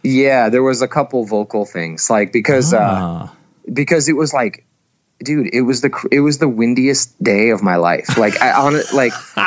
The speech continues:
Speaker 1: honestly, like, I remember Ian and I after the set, like, trying to get back to, like, our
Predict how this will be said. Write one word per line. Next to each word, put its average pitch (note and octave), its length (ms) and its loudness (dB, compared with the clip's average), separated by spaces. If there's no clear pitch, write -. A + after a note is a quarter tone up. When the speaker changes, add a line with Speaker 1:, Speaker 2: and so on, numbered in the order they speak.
Speaker 1:
honestly, C#3+ 560 0
like, A2+ 200 -2
I C#3+ 80 2
remember F3 580 0
Ian D3 320 -2
and D3+ 100 -6
I D3 240 -4
after B2+ 300 -2
the A2+ 80 -6
set, - 340 0
like, G#2 140 -4
trying A2+ 240 -2
to A2+ 80 -2
get G#2 180 -2
back G#2+ 280 0
to, G2 260 0
like, F2 380 -4
our F#2 200 0